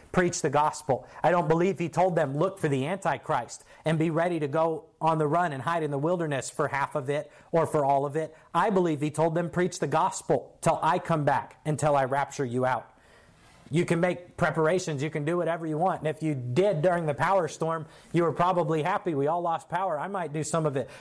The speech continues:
But our focus should not primarily be on building bunkers and batteries and bottled water and be prepared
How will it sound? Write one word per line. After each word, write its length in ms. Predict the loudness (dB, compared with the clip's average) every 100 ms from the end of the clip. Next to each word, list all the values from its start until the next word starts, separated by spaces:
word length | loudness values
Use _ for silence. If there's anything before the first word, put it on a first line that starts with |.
| 0
But 140 | 2
our 60 | 2
focus 360 | 2 2 0
should 200 | 0 -2
not 280 | -2 -2 -2
primarily 540 | 0 0 0 -2 -2 0
be 160 | 0
on 200 | -2 -2
building 400 | -4 -2 -4 -2
bunkers 560 | -2 -2 0 -2 -2 -8 -16 -12 -2
and 160 | 0
batteries 540 | 2 2 2 2 0 -2
and 120 | 0
bottled 320 | 0 0 -2
water 360 | -2 0 0 -2
and 120 | -2
be 140 | -2
prepared 640 | 0 -2 0 0 2 0